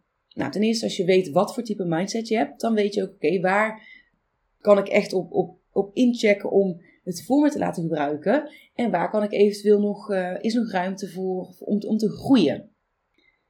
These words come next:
Nou, en als we een stapje verder gaan, eh, van hoe beïnvloedt, eh, jouw mindset nou jouw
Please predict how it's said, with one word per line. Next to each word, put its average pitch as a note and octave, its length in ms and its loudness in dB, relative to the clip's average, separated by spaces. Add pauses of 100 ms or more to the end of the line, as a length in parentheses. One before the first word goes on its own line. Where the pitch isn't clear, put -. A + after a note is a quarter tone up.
(200)
Nou, - 160 -6
en F#3+ 80 -4
als C4 160 -2
we D4 60 2
een C4+ 80 4
stapje B3 600 -2
verder G#3+ 400 4
gaan, - 520 -6 (140)
eh, F3 140 -8
van F3 160 -4
hoe A3+ 360 4
beïnvloedt, C4+ 1040 2 (240)
eh, F#3 400 -8
jouw E3+ 380 4
mindset C4 680 4
nou G3+ 240 2
jouw F3 400 -2